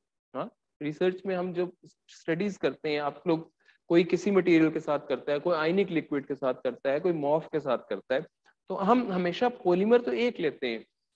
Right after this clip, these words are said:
लेकिन हम उसके अंदर जो भी addition करते हैं, जो modification करते हैं, वो हम इसलिए करते हैं ताकि जो चीज बेहतर है, वो वहीं रहे,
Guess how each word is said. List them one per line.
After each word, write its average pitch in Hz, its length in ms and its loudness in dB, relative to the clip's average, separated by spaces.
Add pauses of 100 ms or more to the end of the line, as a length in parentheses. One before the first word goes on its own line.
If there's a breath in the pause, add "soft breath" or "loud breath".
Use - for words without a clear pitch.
(100)
लेकिन 214 240 0
हम 226 200 4
उसके 226 260 0
अंदर 226 200 6
जो 185 220 4
भी 262 140 2
addition 180 440 0
करते 175 340 0
हैं, 160 200 -2
जो 180 160 2
modification 170 760 -2
करते 127 380 -4
हैं, 110 220 -2 (560)
वो 226 160 6
हम 240 100 4
इसलिए 233 420 0
करते 214 400 2
हैं 226 120 0
ताकि 196 260 2
जो 170 300 0
चीज 226 220 -6
बेहतर 160 460 2
है, 202 400 2 (140)
वो 151 220 4
वहीं 143 400 0
रहे, 208 260 2